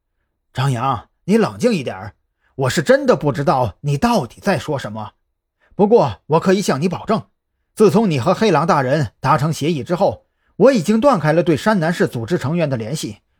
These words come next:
更没有给他们下达过任何指令啊。”张扬的怀疑更浓了几分。夏明的语气非常诚恳，隔着手机，他甚至能感觉到对面的老小子都快要带上哭腔了。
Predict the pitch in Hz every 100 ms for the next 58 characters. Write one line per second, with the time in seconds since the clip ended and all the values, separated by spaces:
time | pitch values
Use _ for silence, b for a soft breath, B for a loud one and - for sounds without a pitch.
0 | _ 185 180 147 170 165 139 127 170 175
1 | 190 131 151 170 180 247 113 139 - 98
2 | 175 123 90 - _ _ _ _ _ _
3 | _ _ _ _ _ _ _ _ - 135
4 | 139 120 117 110 - 92 117 98 101 107
5 | - _ 143 147 127 98 90 98 104 -
6 | - - 71 90 _ _ _ _ _ _
7 | _ - 269 165 143 214 127 101 - 120
8 | - 202 190 104 107 - 117 - - -
9 | _ _ _ _ 160 190 165 131 110 151
10 | 170 175 _ _ - 190 208 175 151 135
11 | 185 143 113 139 156 123 180 170 139 113
12 | 123 175 107 104 117 120 104 _ - 196
13 | 185 165 123 143 131 117 104 - 190 208
14 | 123 92 80